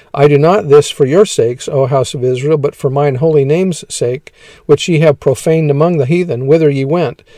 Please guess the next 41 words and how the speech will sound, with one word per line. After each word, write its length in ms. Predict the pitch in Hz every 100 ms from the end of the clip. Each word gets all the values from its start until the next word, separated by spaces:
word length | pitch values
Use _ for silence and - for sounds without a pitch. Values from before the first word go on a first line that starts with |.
| -
And 120 | - 143
I 80 |
will 120 | 139 135
sanctify 580 | 185 202 196 160 151
my 180 | 143 143
great 300 | 139 151 151
name, 340 | 156 175 139 139
which 200 | 135 143
are 100 | 123
profaned 500 | - 127 - 170 151
among 220 | 139 139
the 80 | 123
heathen, 420 | 160 175 123 123 - - _
which 220 | 143 -
ye 100 | 170
have 220 | 151 135
profaned 480 | - 131 - 165 156
in 80 | 135
the 60 |
midst 300 | 135 185 -
of 100 | 147
them, 220 | 127 127 143
and 80 |
the 60 | 131
heathen 380 | 120 196 170 139
shall 260 | - 143
know 220 | 139 165 175
that 160 | 147
I 100 | 135
am 120 | 143
the 80 | 139
Lord, 360 | 139 175 131 117 - _
saith 320 | - 143 131
the 100 | -
Lord 260 | 135 127 123
God, 280 | 127 127 143
when 140 | 135
I 140 | 139
shall 220 | 143 - 135
sanct-, 440 | - 170 170 -
be, 180 | 143